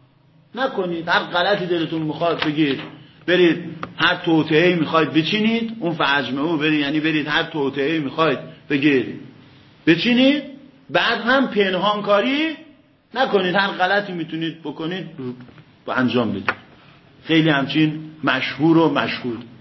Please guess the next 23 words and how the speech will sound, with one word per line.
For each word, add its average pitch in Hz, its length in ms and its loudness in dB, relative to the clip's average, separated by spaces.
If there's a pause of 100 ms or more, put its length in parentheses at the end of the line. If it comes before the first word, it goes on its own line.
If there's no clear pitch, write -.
(340)
بیایید 185 320 2
اصلاً 160 280 0
جلو. 120 320 2 (1400)
مشاهده؟ 156 480 0
یعنی 160 380 2 (240)
تجاهروننی 160 1120 2
به، 107 220 -6 (1600)
یعنی 185 280 0 (580)
امرتون 220 640 0
مخفی 175 460 -2
هم 220 200 -4
نباشه، 180 280 -2
به 156 360 -6
قول 170 200 -4
معروف 185 420 -4
زیر... 143 440 -2 (180)
زیراوی 135 560 0
هم 170 140 0
نرید، 123 360 -4 (720)
همچین 139 280 -4
رو 170 180 0
بازی 117 320 0
کنید. 110 360 -12